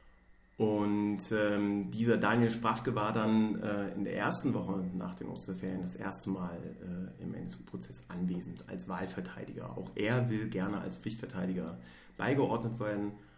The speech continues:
Auch das ist abgelehnt worden. Auch er wollte, äh, eine Unterbrechung des Verfahrens,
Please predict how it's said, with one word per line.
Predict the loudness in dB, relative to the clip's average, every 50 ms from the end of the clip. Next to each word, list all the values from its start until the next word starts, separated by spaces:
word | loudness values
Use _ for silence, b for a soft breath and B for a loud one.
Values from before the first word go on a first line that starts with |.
| B B B -8
Auch | -8 -8 -8 -6 -2
das | -2 0 0 0 -2
ist | -4 -6 -4 -4
abgelehnt | -4 -6 -6 0 0 2 2 4 2 0 0 0
worden. | 0 0 0 0 0 0 0 -2 -2 -4 B B B B B B B B B B B B -12 -6
Auch | -6 -4 -4 -4 0
er | 2 2 2 4 6
wollte, | 6 6 6 6 4 4 4 4 4 2 2 2 0 0 0 0 2 2 2 2 0 -2 -2 -4
äh, |
eine | -4 -2 0 0 0 0
Unterbrechung | 0 -2 -2 -2 -2 0 2 4 4 4 6 6 6 6
des | 6 4 2
Verfahrens, | 2 0 0 0 2 2 2 2 2 2 2 0 0 0 -2 -2 -2 -4 -6